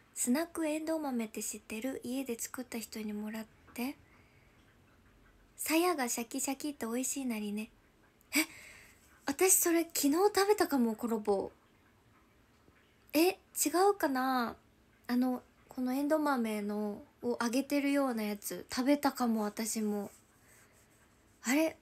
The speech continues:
美味しかった。え、でも豆がほんとなんかフライドポテトみたいになってるって感じだったんだけど。ジージ、ノブさん、ポップマスターさん、グッチ、豆柴さん、アルピーヌさん、あっちいけリンスさん、カンちゃん、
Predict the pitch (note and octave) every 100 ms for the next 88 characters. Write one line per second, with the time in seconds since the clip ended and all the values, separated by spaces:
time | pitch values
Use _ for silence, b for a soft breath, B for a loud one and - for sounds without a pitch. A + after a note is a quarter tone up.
0 | - C#4+ D4+ - D#4+ D4 - - D4+ A#3+
1 | A3 C4+ E4+ G#4 G#4+ E4 E4 D4+ A3+ C4+
2 | C#4 B3+ C4 B3 G#3 C4+ D4 D4+ D4+ D#4
3 | D#4 C#4 A3 G#3 G3+ G3 G#3 - F3+ -
4 | - - G#3 G3 F#3+ F#3 F3+ F3+ - -
5 | - _ _ _ _ b b b b b
6 | b b _ _ - A3 E4+ D#4 - -
7 | - A3 D4 C#4 B3 G#3 A3 - - D#4+
8 | E4 E4 - A#3+ A3+ A3+ G#3 G3+ C#4+ -
9 | - - - - A3+ D4+ E4 E4+ D#4+ D#4+
10 | D4+ C#4+ - _ _ B B B B B
11 | _ _ _ - C#4 E4 F#4 F4+ D4 A#3+
12 | - F#3+ - G#3+ - D#4+ D#4+ D#4 D4 D4
13 | C4+ - G#3+ A#3 - - - F#4 -